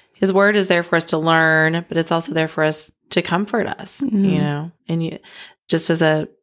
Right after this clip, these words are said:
Speaker 1: it works alongside the Holy Spirit to bring that comfort to us.
Speaker 2: Yeah.
Speaker 1: But that's good.
Speaker 2: So, I mean, honestly, I mean, it ties in kinda well with what you were just saying.
Speaker 1: Mm-hmm.
Speaker 2: As you were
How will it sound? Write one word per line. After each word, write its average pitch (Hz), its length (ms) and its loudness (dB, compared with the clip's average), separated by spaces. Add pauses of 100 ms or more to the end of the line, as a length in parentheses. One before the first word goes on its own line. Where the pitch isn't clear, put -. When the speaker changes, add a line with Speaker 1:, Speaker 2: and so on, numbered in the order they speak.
(220)
Speaker 1:
it 151 280 -4
works 165 340 -2
alongside 156 460 0
the - 80 -4
Holy 151 180 -2
Spirit 165 520 -2
to - 80 -4
bring - 260 -4
that - 300 -6 (120)
comfort - 580 -10
to - 220 -2
us. - 520 -6 (440)
Speaker 2:
Yeah. 220 200 2
Speaker 1:
But - 180 -10 (1300)
that's 190 220 -2
good. 208 160 0
Speaker 2:
So, 214 200 2
I 202 60 -4
mean, 202 320 0 (1000)
honestly, 214 420 -2
I 208 60 2
mean, 214 180 2
it - 60 -8
ties 220 340 -2
in 220 340 2
kinda 233 280 0
well 202 300 0
with 202 180 -4
what 202 180 -2
you 202 120 0
were 202 60 2
just 196 220 2
saying. 214 180 4
Speaker 1:
Mm-hmm. 208 100 4
Speaker 2:
As 202 120 0
you 233 100 4
were 190 200 2